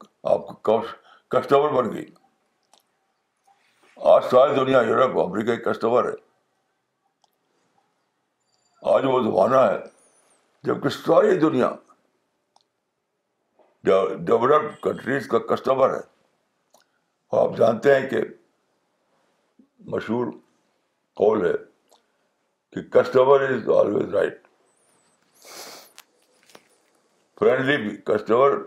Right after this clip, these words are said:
کلچر کا مطلب ہے فرینڈلی بیہیویئر، فرینڈلی بیہیویئر۔ یہ تو عین دعوت ہے۔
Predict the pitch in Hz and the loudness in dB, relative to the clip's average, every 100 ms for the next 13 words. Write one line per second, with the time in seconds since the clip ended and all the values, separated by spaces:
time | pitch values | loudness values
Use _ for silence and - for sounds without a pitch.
0 | - _ _ _ _ _ _ _ _ - | -14 _ _ _ _ _ _ _ _ -6
1 | - 107 120 123 110 107 113 113 110 101 | -6 -2 -2 -2 -4 -2 -2 -2 -2 -4
2 | 113 104 110 - 87 80 - - _ _ | -6 -4 -8 -8 -10 -10 -12 -18 _ _
3 | _ _ _ _ _ _ _ _ _ _ | _ _ _ _ _ _ _ _ _ _
4 | _ _ _ _ _ _ _ _ _ _ | _ _ _ _ _ _ _ _ _ _
5 | _ 784 _ _ 330 _ _ _ _ _ | _ _ _ _ _ _ _ _ _ _
6 | - _ 135 _ - _ _ _ _ _ | -20 _ _ _ -20 _ _ _ _ _
7 | _ _ _ - 98 104 107 123 98 98 | _ _ _ -4 -4 -2 -2 -4 -2 -6
8 | 90 71 - - _ _ _ _ _ _ | -6 -8 -14 -18 _ _ _ _ _ _
9 | _ _ _ _ _ _ _ _ _ _ | _ _ _ _ _ _ _ _ _ _
10 | _ _ _ - 143 117 139 156 143 151 | _ _ _ -2 2 4 6 6 4 4
11 | 170 - | 2 -2